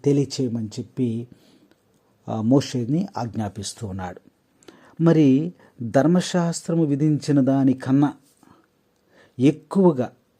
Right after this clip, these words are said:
నాలుగు రెట్లు నేను చెల్లిస్తానంటున్నాడు. ప్రభు ముందు ఒప్పుకుంటున్నాడు. అంటే, వంద రూపాయలు అన్యాయంగా ఆయన దగ్గర తీసుకుంటే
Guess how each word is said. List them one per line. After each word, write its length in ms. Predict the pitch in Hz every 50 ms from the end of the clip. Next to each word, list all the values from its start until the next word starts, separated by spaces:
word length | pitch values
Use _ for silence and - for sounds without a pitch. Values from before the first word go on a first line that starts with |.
| _ _ _ _ _ _ _ _ _ _ _ _ _ _ _ _ _ _ _ _ -
నాలుగు 640 | 110 110 113 117 131 151 170 185 196 190 180 170 175
రెట్లు 720 | 160 156 156 151 - - 175 151 139 135 143 160 175 185 _ _ _ _ _ _ _ _ _ _ _ _ _ _ _ _ _ _ _ _ _ _ _ _ _ _ _ _ -
నేను 180 | 139 139 135 127 - -
చెల్లిస్తానంటున్నాడు. 960 | 135 120 123 120 - - - 120 113 120 113 107 - 101 98 98 98 - - - _ _ -
ప్రభు 240 | - 160 151 160 185
ముందు 200 | 185 185 175 165 170
ఒప్పుకుంటున్నాడు. 680 | 160 156 - - 160 139 120 - 120 104 92 95 95 - - _ _ _ _ -
అంటే, 400 | 151 160 175 143 160 143 139 135 - - - - - _ -
వంద 220 | 110 123 131 143 139
రూపాయలు 440 | 143 147 143 - 170 170 175 170
అన్యాయంగా 440 | 147 135 135 139 143 147 151 151 139
ఆయన 120 | 123 117 113
దగ్గర 260 | 113 104 113 131 135
తీసుకుంటే 800 | 127 - 117 117 117 - - - 113 104 - 98 98 101 104 104